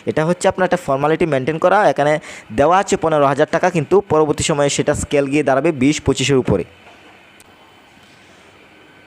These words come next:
এছাড়াও সার্কুলারটি বোঝার সাথে আমি সামারিটি তুলে ধরছি। Published on তেরো জুন দুই হাজার তেইশ, vacancy not specific এবং gender both male and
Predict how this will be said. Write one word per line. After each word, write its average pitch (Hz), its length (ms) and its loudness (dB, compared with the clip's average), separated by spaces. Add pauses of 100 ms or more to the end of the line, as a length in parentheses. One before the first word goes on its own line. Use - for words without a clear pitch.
(180)
এছাড়াও 196 380 0
সার্কুলারটি 170 760 0 (180)
বোঝার 131 280 2
সাথে 196 500 0 (380)
আমি 135 220 -2
সামারিটি 151 520 0
তুলে 160 180 2
ধরছি। 147 240 2 (140)
Published 135 440 0 (120)
on 196 180 -2 (220)
তেরো 143 260 4
জুন 151 260 0
দুই 160 100 4
হাজার 139 180 0 (160)
তেইশ, 160 260 0
vacancy 143 580 -2 (100)
not 131 120 2 (120)
specific 151 560 0 (180)
এবং 123 280 0
gender 135 340 0 (100)
both 131 220 2
male 135 180 2
and 131 80 -8